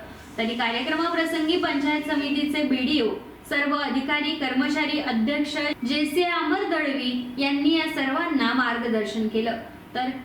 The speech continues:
जेसीआय ही प्रशिक्षण देणारी संस्था असून आपणाला वेळोवेळी लागणारे प्रशिक्षण हे देत राहील, असं आपल्या मनोगतातून जेसी अमर दळवी यांनी व्यक्त केलं. तर उपाध्यक्ष जेसी स्वप्नील कदम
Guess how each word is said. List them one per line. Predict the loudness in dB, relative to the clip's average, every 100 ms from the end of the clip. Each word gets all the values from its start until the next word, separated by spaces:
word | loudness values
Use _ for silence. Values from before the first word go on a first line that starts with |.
| -4
जेसीआय | -2 -2 0 2 2 2
ही | 0 0
प्रशिक्षण | 0 -2 -2 -4 0 0 2
देणारी | 2 2 0 -2
संस्था | 0 0 0 0
असून | 0 0 0
आपणाला | 0 0 0 0 0
वेळोवेळी | -2 -2 0 2 2 4 2
लागणारे | 2 2 0 0
प्रशिक्षण | -2 -6 -6 -4 -2 0 2
हे | 2
देत | 0 0 0
राहील, | 0 2 2 0 -2 -8 -4
असं | -2 0
आपल्या | 0 0 -2
मनोगतातून | 0 0 2 0 0 -2 -4 -6 -6 -6 -4
जेसी | -2 0 2 2
अमर | 2 2
दळवी | 2 0 0 2 2
यांनी | 2 2
व्यक्त | 2 -2 -4
केलं. | -8 -4 -2 -4 -6 -10 -6
तर | 0
उपाध्यक्ष | 2 2 2 2 2
जेसी | 0 2 2 2 2
स्वप्नील | 2 0 -2 0 2 4 4
कदम | 2 2 2 2